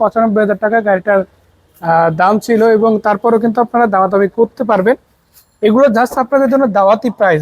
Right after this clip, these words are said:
বলা যায়, যে আপনারা আসেন, দাওয়াত দিলাম, আসলে তারপরে গাড়ি দেখলে ইনশাল্লাহ বাকিটা আপনাদের জন্য অনার করার চেষ্টা করা হবে।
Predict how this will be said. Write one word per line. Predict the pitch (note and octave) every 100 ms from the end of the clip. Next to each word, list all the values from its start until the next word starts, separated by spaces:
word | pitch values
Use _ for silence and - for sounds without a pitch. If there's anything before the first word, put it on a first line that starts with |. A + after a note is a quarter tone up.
| D3
বলা | E3 D3+
যায়, | C#3+ D3
যে | E3
আপনারা | D#3+ G3 F#3
আসেন, | F3+ A#3+ C#4 E4+ _ _ _ - E3
দাওয়াত | F#3 G3+ F3
দিলাম, | G#3 A#3 F4+ _ _ _ _ - F3+
আসলে | - - A#3 A#3
তারপরে | G3+ F#3+ F#3+ F3+
গাড়ি | F#3 F#3
দেখলে | F3+ B3+
ইনশাল্লাহ | G#3 G#3+ G3+ - - _ _ - -
বাকিটা | F#3+ A3 G#3 G#3+
আপনাদের | G3+ G3+ G3
জন্য | G#3 F3+
অনার | F#3 F#3+
করার | G3+ G3 G3
চেষ্টা | G#3+ - F#3+
করা | F3 D3
হবে। | C3